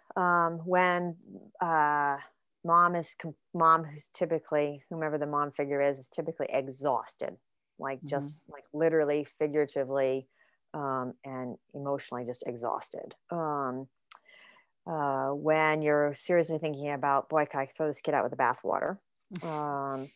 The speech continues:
Speaker 1: and, uh, when there's a lot of tension, right? And w-, it's always nice to, to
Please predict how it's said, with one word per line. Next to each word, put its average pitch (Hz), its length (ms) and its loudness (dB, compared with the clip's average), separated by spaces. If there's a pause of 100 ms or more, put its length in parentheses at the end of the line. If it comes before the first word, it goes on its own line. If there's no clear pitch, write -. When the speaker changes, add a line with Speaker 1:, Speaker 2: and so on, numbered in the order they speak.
(560)
Speaker 1:
and, 156 720 2 (180)
uh, 143 380 -2 (720)
when 156 360 0
there's 151 140 0
a 147 60 2
lot 143 280 0
of 151 80 -2
tension, 175 580 -8
right? 139 220 -2
And 156 120 -4
w-, 151 200 -4
it's 185 240 -2 (100)
always 214 380 6
nice 180 280 0
to, 156 200 -4 (200)
to 156 180 -2